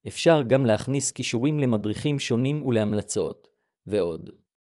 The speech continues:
כמובן שאנו ממליצים גם להציג ולשקף את המחירים באתר. בקיצור, תנו לאנשים כמה שיותר מידע כדי שהם לא יחשבו שמסתירים מהם משהו או שמנסים לעבוד עליהם. הכלל השלישי,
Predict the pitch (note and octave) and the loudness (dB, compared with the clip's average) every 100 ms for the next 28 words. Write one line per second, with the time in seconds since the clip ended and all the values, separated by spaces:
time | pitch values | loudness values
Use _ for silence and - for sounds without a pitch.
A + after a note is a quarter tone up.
0 | _ _ _ _ _ _ _ A#2 A2 G#2 | _ _ _ _ _ _ _ 0 0 2
1 | B2+ A#2 - G#2 G#2+ G#2+ G#2 G#2 - C#3+ | 2 2 0 0 2 2 0 -2 0 0
2 | C#3+ A#2 A#2+ A#2 G#2+ - D#3 C#3 B2 A2 | 2 2 2 4 0 0 -2 0 0 0
3 | - - E3+ - - A#2 - C3 C#3+ B2+ | -2 0 0 2 0 0 0 -2 0 2
4 | A2 G#2 - F2 C2 - _ _ _ _ | 2 2 0 -4 -4 -14 _ _ _ _
5 | _ _ _ _ _ - A2 - G2 - | _ _ _ _ _ -10 -8 -6 -6 0
6 | B2+ A2 A2+ _ _ _ B2+ D3 C#3+ G#2+ | 2 0 -2 _ _ _ 0 4 4 4
7 | G#2 - D3+ - G#2+ B2+ B2+ G#2+ - C3+ | 0 0 -2 0 2 0 0 -2 2 2
8 | A#2+ G#2+ G2+ B2+ A#2+ - A2 A2+ - A#2 | 2 2 4 4 2 -2 -2 -2 0 0
9 | A#2 C#3 D3 - B2+ B2 B2 A2 A2 - | 4 4 4 2 -4 -4 -2 -2 -2 -2
10 | A2+ A#2+ D3+ B2 A2 G#2+ A2 B2 C3 - | -2 -2 0 0 0 -2 -4 -2 -2 0
11 | A2 - B2 - B2 A2+ G#2+ - E3 C#3+ | -2 0 -2 0 0 0 0 -2 0 2
12 | A#2+ G#2 G#2+ G#2 G2 D#2 A#1+ - _ _ | 2 4 2 2 -2 -6 -12 -20 _ _
13 | _ _ _ _ _ _ _ _ B2 - | _ _ _ _ _ _ _ _ -6 2
14 | C#3 C#3+ B2 G#2 F2+ - F#2 C#2 | 4 4 2 -2 -4 -4 -6 -8